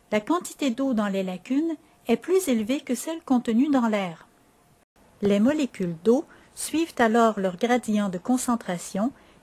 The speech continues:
et quittent la plante en sortant par les stomates situés sur l'épiderme inférieur des feuilles. Cette transpiration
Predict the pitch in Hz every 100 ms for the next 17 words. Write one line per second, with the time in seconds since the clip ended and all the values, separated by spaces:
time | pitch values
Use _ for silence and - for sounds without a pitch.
0 | - 269 233 - 359 - 208 180 - 208
1 | 247 - - 220 220 262 254 311 311 220
2 | 196 190 - - 220 175 233 - 294 -
3 | _ _ - 302 - 262 285 302 233 208
4 | 240 233 202 196 185 - 269 - 220 185
5 | 190 240 240 208 202 - 185 165 165 -
6 | - _ _ _ _ _ _ _ _ _
7 | _ _ - 269 262 - 349 381 - 262
8 | 208 190 - 247 285